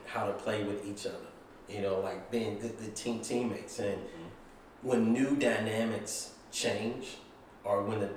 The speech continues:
Speaker 1: dynamics have changed, how do you still communicate in, in that? And I know that was one of the things with me, me and Toya. Okay, one kid, yeah, we can still play, you know,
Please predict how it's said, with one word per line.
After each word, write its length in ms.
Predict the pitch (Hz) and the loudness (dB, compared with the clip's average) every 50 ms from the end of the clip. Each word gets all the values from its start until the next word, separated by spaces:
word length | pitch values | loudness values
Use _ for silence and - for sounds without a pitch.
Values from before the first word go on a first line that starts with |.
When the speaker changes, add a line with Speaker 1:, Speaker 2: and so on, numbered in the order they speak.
| - - | -2 -2
Speaker 1:
dynamics 480 | 117 110 110 113 113 110 101 101 - | 0 0 2 2 2 2 0 0 -2
have 300 | - 117 117 127 123 - | -2 -2 0 0 0 0
changed, 340 | - 95 95 92 92 92 90 - - - - - - - - - - - - | 0 0 0 -2 -2 -6 -8 -10 -14 -16 -18 -20 -20 -20 -20 -20 -20 -18 -8
how 220 | - - - 151 | -2 2 4 4
do 160 | 160 156 160 156 | 4 4 4 2
you 120 | 151 151 | 2 2
still 300 | - - 147 147 147 143 | 2 0 0 2 2 2
communicate 600 | - - 127 131 143 139 139 - - 92 90 90 - | 2 0 0 0 0 0 0 0 -2 -2 -4 -4 -4
in, 160 | - 107 107 | -4 -4 -4
in 240 | 113 113 120 117 107 | -2 0 0 0 0
that? 180 | - - - - - - | -2 -6 -10 -10 -10 -8
And 100 | 95 107 | -6 -2
I 100 | 107 113 | -2 0
know 220 | 120 117 113 110 110 | 0 2 2 2 4
that 140 | 117 113 120 | 4 4 4
was 140 | 117 110 107 | 4 2 2
one 180 | 107 113 110 | 2 0 0
of 60 | 104 | 0
the 60 | 104 101 | -2 -2
things 460 | - 120 110 107 104 104 101 - - - - - - - - - | -2 0 0 0 -2 -4 -4 -6 -6 -8 -12 -14 -16 -16 -12 -6
with 100 | - 107 | -2 0
me, 160 | 117 117 - | 2 2 2
me 140 | 113 110 104 | 0 -2 -2
and 120 | 101 101 | -2 -2
Toya. 480 | - - - - 127 120 117 110 107 104 104 - - - - - - - | -2 0 2 4 4 4 4 2 0 -2 -6 -8 -12 -14 -18 -14 -8 -6
Okay, 360 | - - - 123 104 104 110 | -4 -2 0 0 2 2 2
one 220 | 123 131 143 151 | 2 4 4 4
kid, 460 | 147 - 147 135 131 127 127 120 - - - - - - - - - - - | 2 2 2 2 2 2 2 0 -2 -2 -6 -10 -14 -16 -18 -18 -12 -6 -2
yeah, 180 | - - - | 0 2 4
we 120 | 180 185 175 | 2 2 2
can 80 | 170 | 0
still 320 | 160 - - 151 139 120 - | -2 2 4 4 6 6 4
play, 340 | - - 120 120 117 113 117 | 4 6 6 6 6 4 2
you 160 | 113 135 131 | 0 2 2
know, 240 | 127 117 117 120 | 4 4 4 4